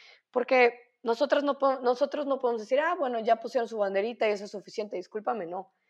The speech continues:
A ver, sí vas a poner tu banderita, pero te exigimos que si pones tu banderita tienes que hacer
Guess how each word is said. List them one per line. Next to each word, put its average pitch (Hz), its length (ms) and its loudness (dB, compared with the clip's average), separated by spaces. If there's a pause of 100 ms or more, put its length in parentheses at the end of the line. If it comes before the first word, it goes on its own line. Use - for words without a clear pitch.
(160)
A 196 100 4
ver, 196 200 4
sí 254 180 -4
vas 302 160 4
a 247 60 2
poner 226 220 2
tu - 80 2
banderita, 214 600 2
pero 208 260 6
te 185 80 -2
exigimos 196 480 -6
que 185 100 -6
si 180 140 -8
pones 285 260 0
tu 269 80 -2
banderita 220 500 4
tienes 202 220 -2
que 190 100 -6
hacer 196 220 -2